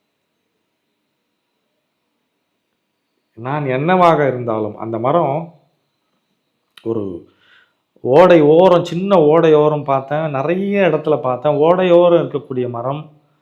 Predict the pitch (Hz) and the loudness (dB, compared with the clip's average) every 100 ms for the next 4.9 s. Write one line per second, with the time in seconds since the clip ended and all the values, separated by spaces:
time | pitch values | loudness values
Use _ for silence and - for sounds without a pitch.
0 | _ _ _ _ _ _ _ _ _ 151 | _ _ _ _ _ _ _ _ _ -8
1 | 170 196 185 165 170 196 185 156 147 143 | -2 2 2 2 0 0 0 -2 -2 -2
2 | 147 156 139 135 120 120 120 143 170 147 | 0 0 0 -6 -6 -6 -4 -6 -4 -2
3 | 156 170 226 220 - 147 214 247 240 254 | 0 0 -2 -6 -8 0 4 4 2 4
4 | 254 220 190 180 175 208 226 - | 4 4 2 -2 -2 -2 -4 -10